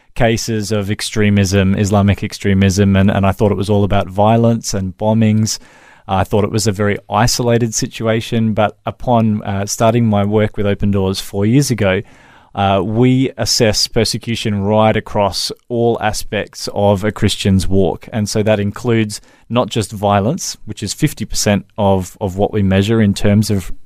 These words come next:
persecution, but this other whole, uh, wing of persecution that we call pressure.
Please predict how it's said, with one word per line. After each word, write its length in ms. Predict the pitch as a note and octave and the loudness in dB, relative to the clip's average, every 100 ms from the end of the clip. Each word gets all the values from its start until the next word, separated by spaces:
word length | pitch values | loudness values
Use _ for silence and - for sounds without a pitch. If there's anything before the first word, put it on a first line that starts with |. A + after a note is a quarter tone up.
| - | -4
persecution, 680 | F#2+ - - A2 - G3+ A3 - - - - - | -4 -4 -6 -6 0 0 0 -8 -20 -20 -20 -14
but 120 | - | -6
this 160 | A2 - | -6 -2
other 220 | C3 B2+ | 0 0
whole, 600 | A2 - E3 E3 D3+ - | -2 -6 -2 0 0 -2
uh, 220 | G#2+ G2 | -4 -4
wing 400 | G#2 A2 C#3 F3 | -4 0 2 2
of 160 | C3 - | 0 -2
persecution 580 | G#2+ - - A2 - G#2 | -6 -6 -8 -10 -6 -4
that 100 | - | -4
we 100 | G#2 | -6
call 240 | - G2+ | -2 -2
pressure. 560 | - - G2 - - | -4 -4 -4 -2 -4